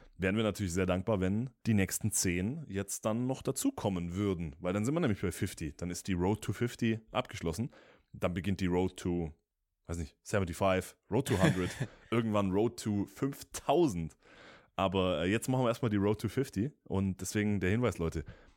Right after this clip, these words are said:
Speaker 1: patreon dot com slash double step back, Link in der Bio, da findet ihr unsere Patreon-Seite, könnt uns da supporten, könnt dazu beitragen, dass es diesen schönen Podcast auch in Zukunft weitergeben wird, auch in langer, langer Zukunft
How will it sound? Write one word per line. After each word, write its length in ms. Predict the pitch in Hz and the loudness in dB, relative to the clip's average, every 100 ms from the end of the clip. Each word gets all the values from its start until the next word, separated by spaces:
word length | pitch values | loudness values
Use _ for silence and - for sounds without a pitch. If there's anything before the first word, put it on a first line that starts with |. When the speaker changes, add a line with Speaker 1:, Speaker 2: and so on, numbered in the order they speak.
| _ - | _ 0
Speaker 1:
patreon 320 | 107 - 110 | 0 2 2
dot 160 | 104 | 0
com 300 | - 101 98 - | 2 0 0 -4
slash 600 | - 92 90 90 - - - | -4 2 2 2 -2 -10 -14
double 340 | 76 90 90 | -4 -2 0
step 280 | - 92 87 | -2 -2 -2
back, 400 | 92 85 - - _ - _ - | 0 0 -2 -18 _ -20 _ -6
Link 260 | 90 101 101 | 0 0 0
in 80 | 98 | 0
der 100 | 87 | 0
Bio, 440 | 92 92 90 85 - _ | 2 2 2 0 -6 _
da 360 | - 85 85 80 | -4 0 0 -2
findet 380 | - - 95 90 | -6 -6 -4 -2
ihr 140 | 85 80 | -2 -4
unsere 180 | 76 | -4
Patreon-Seite, 680 | 80 104 101 101 90 87 85 | -4 -2 0 0 2 2 0
könnt 220 | - 92 | -4 -4
uns 100 | 87 | -4
da 120 | - 82 | -6 -6
supporten, 600 | - - 101 107 101 95 - - - - - _ | -6 0 0 2 0 0 -6 -20 -20 -20 -20 _
könnt 320 | - 101 95 | -2 -2 -2
dazu 200 | 92 - | -6 -4
beitragen, 480 | 98 101 98 101 98 | 0 0 2 0 2
dass 160 | 92 90 | 0 -2
es 120 | 95 | -4
diesen 300 | 104 92 92 | -2 0 0
schönen 260 | - 95 90 | 0 0 0
Podcast 440 | 98 - 95 - | -4 -4 -6 -2
auch 140 | 87 | -4
in 80 | 90 | -4
Zukunft 540 | - 107 110 98 - - - _ - - 87 80 90 98 | -6 -6 -4 -4 -6 -20 -20 _ -20 -18 -8 0 0 2
weitergeben 1040 | 98 92 - - - 95 95 82 87 85 - | 2 0 -2 -10 -10 -2 -2 0 0 -2 -6
wird, 320 | 82 87 123 | -4 0 0
auch 120 | - 101 | 0 0
in 80 | |
langer, 420 | 90 92 123 151 95 | 2 2 2 2 2
langer 260 | 85 80 | 0 -2
Zukunft 520 | - 90 - 73 - | -6 -10 -10 -14 -16